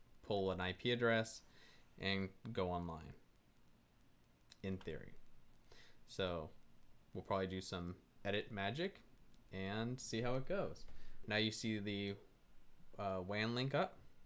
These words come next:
And I happen to know the I P address. So let's see if we can get there. If I type the right one in. There we go. Not gonna configure a password,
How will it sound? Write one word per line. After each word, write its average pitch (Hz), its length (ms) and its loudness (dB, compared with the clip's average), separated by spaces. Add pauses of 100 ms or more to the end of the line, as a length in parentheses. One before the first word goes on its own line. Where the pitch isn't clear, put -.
(840)
And 101 140 4
I - 80 4
happen 101 260 2
to 95 40 2
know 95 140 2
the 95 160 4
I 92 40 2
P 95 180 -2
address. - 360 -4 (460)
So - 120 -16
let's - 140 -8
see 90 100 -4
if - 140 -2
we - 60 -2
can 107 100 0
get 214 160 2
there. 95 240 0 (1040)
If - 80 2
I - 60 6
type - 220 0
the 110 80 2
right 104 180 2
one - 140 -6
in. - 100 -8 (320)
There - 120 0
we - 120 -2
go. 139 160 2 (3250)
Not 104 200 0
gonna 98 140 -2
configure 98 360 -4
a 92 40 -2
password, 202 460 0